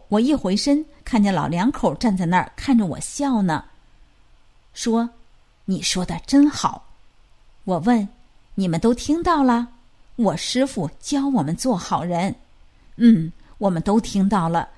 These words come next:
看你就是个好人。”我俩在这待一会子了。我说：“你们二老也退了吧？”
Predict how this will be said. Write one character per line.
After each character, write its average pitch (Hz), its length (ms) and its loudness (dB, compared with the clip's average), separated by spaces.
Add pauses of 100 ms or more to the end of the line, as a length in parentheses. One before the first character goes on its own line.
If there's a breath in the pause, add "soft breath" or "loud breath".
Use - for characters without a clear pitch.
(300 soft breath)
看 233 280 0
你 180 120 0
就 202 180 0
是 - 120 -6
个 180 80 -2
好 170 200 -2
人。” 175 260 -2 (520)
我 185 160 2
俩 196 200 2
在 233 140 -2
这 208 160 0
待 277 220 -4
一 269 140 4
会 185 240 -6
子 151 120 -8
了。 143 220 -8 (800)
我 170 160 -6
说 180 380 -6 (480)
：“你 202 100 2
们 202 140 2
二 226 180 0
老 190 220 2
也 196 140 2
退 220 340 -2
了 156 100 -4
吧？” 156 240 -6